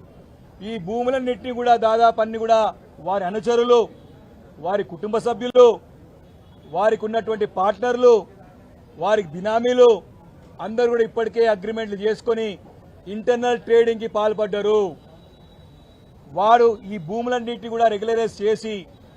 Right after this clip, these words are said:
ఈ లక్షల కోట్ల రూపాయల విలువైన భూములని, భూముల ద్వారా డబ్బుని కూడా రాబట్టడానికి ఆస్తులు కూడబెట్టుకోనికి ప్రయత్నం చేస్తా ఉన్నారు. దీన్ని బీఆర్ఎస్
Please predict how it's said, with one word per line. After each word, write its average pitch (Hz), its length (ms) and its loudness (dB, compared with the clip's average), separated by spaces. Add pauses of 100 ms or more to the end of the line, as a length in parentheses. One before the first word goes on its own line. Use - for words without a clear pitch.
ఈ 190 140 -12
లక్షల 247 420 -2
కోట్ల 240 300 0
రూపాయల 226 320 2 (680)
విలువైన 240 320 -2 (140)
భూములని, 240 440 -2 (1160)
భూముల 208 260 0 (120)
ద్వారా 233 300 8 (680)
డబ్బుని 180 360 -4
కూడా 226 140 6 (160)
రాబట్టడానికి 196 600 -6 (520)
ఆస్తులు 196 360 -8
కూడబెట్టుకోనికి 190 600 -6
ప్రయత్నం 170 340 -10
చేస్తా 160 260 -12
ఉన్నారు. 139 240 -12 (680)
దీన్ని 233 380 -4 (500)
బీఆర్ఎస్ 233 400 2